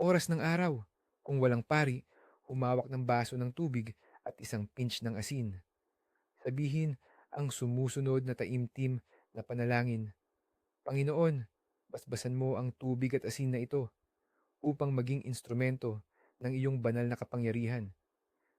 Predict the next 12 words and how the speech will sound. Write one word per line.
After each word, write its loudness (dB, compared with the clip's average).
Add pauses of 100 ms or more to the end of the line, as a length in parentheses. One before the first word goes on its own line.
(120)
Gamitin 2
ito 0
upang 0
linisin -2
ang -6
aking -4
tahanan -2 (480)
at -8
protektahan -2
ang -4
aking -6
pamilya -2